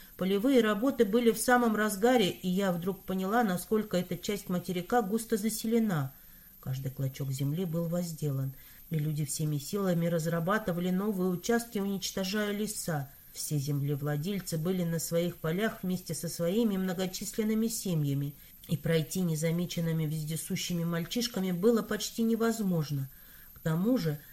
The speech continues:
наш загар и южная одежда сразу бросались в глаза. Люди начинали интересоваться и, естественно, и, естественно, запоминали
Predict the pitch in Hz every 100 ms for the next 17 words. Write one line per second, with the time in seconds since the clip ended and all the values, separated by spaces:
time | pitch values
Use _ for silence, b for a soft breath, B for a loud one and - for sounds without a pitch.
0 | B - 147 139 - 135 135 165 190 165
1 | 165 151 190 160 165 160 156 214 190 160
2 | - 185 220 220 185 202 196 226 220 214
3 | 208 220 214 180 143 135 B B B -
4 | 139 135 135 135 156 151 175 160 156 160
5 | 156 151 - 151 202 208 - 170 175 185
6 | 180 - 220 240 - 180 180 180 B B
7 | - - 160 147 139 - 214 208 - 170
8 | 165 185 220 220 233 214 151 139